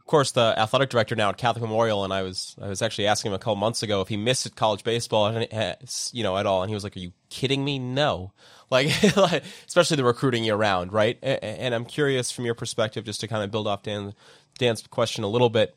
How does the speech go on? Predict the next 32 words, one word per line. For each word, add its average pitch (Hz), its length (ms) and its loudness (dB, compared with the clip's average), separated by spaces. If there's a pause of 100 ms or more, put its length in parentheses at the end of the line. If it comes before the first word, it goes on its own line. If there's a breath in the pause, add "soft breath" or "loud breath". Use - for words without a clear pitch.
you 139 100 4
know, 135 80 6
do 127 160 -2
you 147 60 4
feel 147 200 0
like 139 160 4
college 120 300 2
baseball 120 320 0
at 110 60 -4
some 117 160 -4
point 117 200 -4
is - 60 -10
gonna 113 140 -2
have 107 220 2
to - 80 -10
go 107 120 0
back 101 200 2
to, 113 240 -2
to - 200 -4
a 107 40 -2
mean 110 280 -4
of, 120 120 -8
or 98 120 -2
a 98 60 -4
median 113 340 -4
of 110 100 -4
some 123 220 -2
kind, 131 360 -2
right? 123 160 0
I 110 60 0
feel 120 160 -4
like 113 220 -4